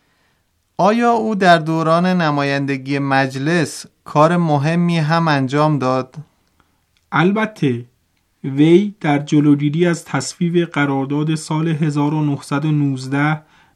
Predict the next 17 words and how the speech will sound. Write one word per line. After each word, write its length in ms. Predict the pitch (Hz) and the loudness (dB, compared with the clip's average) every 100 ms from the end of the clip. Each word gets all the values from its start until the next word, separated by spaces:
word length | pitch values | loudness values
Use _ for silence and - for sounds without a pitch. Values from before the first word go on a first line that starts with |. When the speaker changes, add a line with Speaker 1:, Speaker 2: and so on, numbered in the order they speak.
| - | -2
Speaker 2:
نقش 360 | 160 156 - | 0 -2 -2
مهمی 540 | 165 165 147 175 156 127 | -2 0 2 2 2 0
داشت. 420 | 117 113 - - _ _ _ _ _ _ _ _ | -4 -6 -10 -20 _ _ _ _ _ _ _ _
بر 200 | 151 151 | 2 2
مبنای 540 | 160 165 160 190 202 220 | 2 0 0 0 2 0
این 200 | 208 220 | -2 -6
قرارداد، 800 | 214 180 160 160 156 170 190 190 _ _ _ _ 160 | -2 -2 0 -2 0 2 2 -2 _ _ _ _ -2
مستشاران 680 | 151 175 - 165 156 175 | -2 -2 -2 0 0 2
انگلیسی 840 | 190 165 151 147 147 - 170 185 185 _ _ | 2 2 2 2 0 0 2 2 0 _ _
بر 220 | 156 147 - | -2 -2 -2
امور 360 | 175 160 180 190 | 0 2 4 4
مالی 500 | 165 151 147 165 180 | 2 2 0 0 0
و 140 | 170 | 0
نظامی 520 | 151 139 147 143 156 | 0 0 0 0 2
ایران 580 | 175 160 151 156 170 170 165 | 0 0 -2 0 0 -2 -2
مسلط 580 | 151 160 156 170 180 | -2 0 0 0 -2
می‌شدند. 640 | 139 120 127 123 113 113 | -4 -4 -6 -4 -6 -8